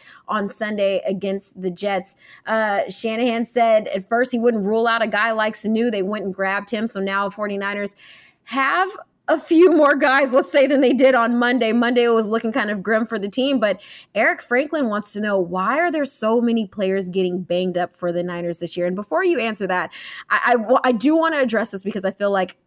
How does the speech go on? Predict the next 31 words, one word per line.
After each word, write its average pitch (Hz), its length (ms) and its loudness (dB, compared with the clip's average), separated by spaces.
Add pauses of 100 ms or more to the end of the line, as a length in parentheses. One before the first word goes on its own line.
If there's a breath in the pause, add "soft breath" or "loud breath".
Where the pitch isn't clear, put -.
(340)
fans 220 380 0
are 175 220 0
always 196 400 2
in 185 120 0
panic 175 460 -6
mode 170 220 -4
when 175 160 -4
you 175 80 -6
hear 165 200 -4
about 165 220 -6
an 165 60 -8
injury. 170 240 -10
But 170 160 -6
I 170 60 -6
think 190 220 -6
at 190 120 -6
the 180 100 -6
end 170 100 -4
of 165 80 -6
the 180 80 -12
day, 180 120 -4
you 180 160 -2
have 285 120 -6
to - 100 -10
understand 233 360 -8
that 175 100 -6
this 190 200 -6
is 190 260 -4
the 180 100 -4
game 175 300 -6
of 165 100 -8